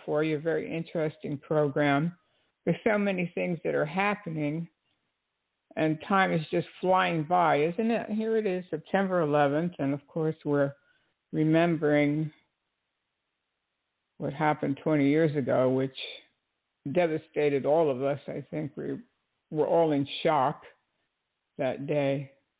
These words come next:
when we saw those buildings going down. And I actually visited the site of the, uh, September eleventh event.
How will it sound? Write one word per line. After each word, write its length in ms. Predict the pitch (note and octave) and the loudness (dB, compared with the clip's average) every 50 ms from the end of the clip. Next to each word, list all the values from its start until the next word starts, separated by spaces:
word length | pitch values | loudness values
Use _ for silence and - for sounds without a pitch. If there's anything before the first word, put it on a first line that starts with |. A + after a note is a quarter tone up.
| _ _ _ _ _ _ _ _ _ _ _ _ _ _ _ _ _ - | _ _ _ _ _ _ _ _ _ _ _ _ _ _ _ _ _ -8
when 300 | E3+ D3+ D3 C#3+ C#3 C#3 | -4 -2 0 0 0 0
we 140 | C#3+ C#3+ - - | -2 -4 -4 -4
saw 220 | - C#3+ C#3+ D3 | -2 0 0 2
those 260 | C3+ C3 C3 C3+ C#3 C#3+ | 0 0 -2 -2 -4 -6
buildings 580 | D3 E3 E3 E3+ E3+ E3 D3+ D3 C#3+ C#3+ C#3 C#3 _ | -2 0 2 2 2 2 0 -2 -2 -4 -6 -8 _
going 360 | C#3+ D3 D3+ D3 D3 D3 C#3+ C#3+ | -6 -6 -4 -4 -4 -6 -6 -4
down. 680 | D#3 D3+ D3 C#3+ C3+ C#3 D3 D3+ D3+ D#3 C#3 D#3 - - _ _ _ - | -4 -4 -4 -4 -4 -4 -6 -6 -8 -8 -12 -14 -18 -20 _ _ _ -6
And 500 | E3 D3+ D3 C#3+ C#3+ C#3 C3+ C3+ C#3 C#3+ - - _ _ _ _ _ _ _ _ _ _ _ _ _ _ _ _ _ _ _ - | -4 -2 -2 -2 -2 -2 -2 -4 -4 -8 -10 -18 _ _ _ _ _ _ _ _ _ _ _ _ _ _ _ _ _ _ _ -2
I 80 | E3 | 0
actually 400 | F#3 G3+ A3 G#3 - - D3 D3 | 2 2 0 -2 -2 -4 -4 -2
visited 640 | C#3 C#3+ E3+ E3+ E3 E3 D#3+ C3 C#3+ C#3 B2+ - - _ _ _ _ _ _ _ _ | -2 0 0 0 0 0 0 2 2 2 2 0 -6 _ _ _ _ _ _ _ _
the 260 | - E3 E3+ D3+ D3 - - - | -12 -6 -4 -6 -6 -6 -6 -2
site 360 | - D#3+ D#3 D3+ D3+ D3+ - - _ _ _ _ _ _ _ _ _ - | 2 2 4 4 2 0 -2 -8 _ _ _ _ _ _ _ _ _ -4
of 240 | D3 C#3+ C3+ C#3+ D#3+ | -4 -4 -4 -4 -4
the, 300 | C#3+ C#3+ C#3 C#3 C#3+ C3 | -4 -2 0 2 2 2
uh, 160 | A#2 F2+ C#3 - - _ _ _ _ _ _ _ _ _ _ _ _ _ _ _ _ _ _ _ _ _ _ _ _ _ _ _ _ _ _ _ _ _ _ _ _ _ _ _ _ _ _ _ _ _ _ _ _ _ _ _ _ _ _ _ _ _ _ _ _ - - - | 2 0 -2 -6 -12 _ _ _ _ _ _ _ _ _ _ _ _ _ _ _ _ _ _ _ _ _ _ _ _ _ _ _ _ _ _ _ _ _ _ _ _ _ _ _ _ _ _ _ _ _ _ _ _ _ _ _ _ _ _ _ _ _ _ _ _ -20 -8 -4
September 600 | E3 C3 - - - F#3+ D#3 D#3 C#3 C#3+ C#3 C#3 | -4 -4 -4 -6 -4 -2 -2 0 0 0 0 0
eleventh 420 | C3+ C#3+ C#3+ C#3+ C#3 C#3 C#3+ C3+ | 2 2 2 2 0 0 -2 -2
event. 500 | C#3+ C3+ C#3 E3 F3 E3+ E3+ D#3+ D3 C#3 | -2 -4 0 2 2 2 2 2 0 -2